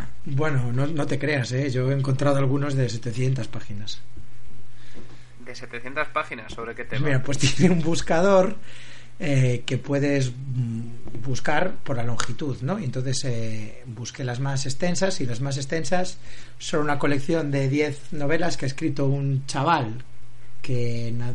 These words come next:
Speaker 1: que tiene catorce años ahora mismo, ¿sí?
Speaker 2: Ajá.
Speaker 1: Sobre los locos de Cannonball.
Speaker 2: Eh, diez novelas de setecientas páginas sobre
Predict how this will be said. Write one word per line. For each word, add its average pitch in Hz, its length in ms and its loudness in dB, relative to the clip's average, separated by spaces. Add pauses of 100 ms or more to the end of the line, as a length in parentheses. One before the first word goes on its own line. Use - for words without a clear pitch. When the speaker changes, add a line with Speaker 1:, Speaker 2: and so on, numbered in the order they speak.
Speaker 1:
que 131 120 -4
tiene 139 200 -4
catorce 143 380 -2
años 175 300 4
ahora 143 180 0
mismo, 196 440 0
¿sí? 170 300 -4 (880)
Speaker 2:
Ajá. 127 120 -2
Speaker 1:
Sobre 175 360 2
los 143 200 2
locos 147 260 0
de 139 80 2
Cannonball. 107 520 -2 (2500)
Speaker 2:
Eh, - 120 -4 (100)
diez 131 160 0
novelas 143 400 -2
de 143 80 -6
setecientas 135 560 -4
páginas 165 460 0
sobre 123 180 -4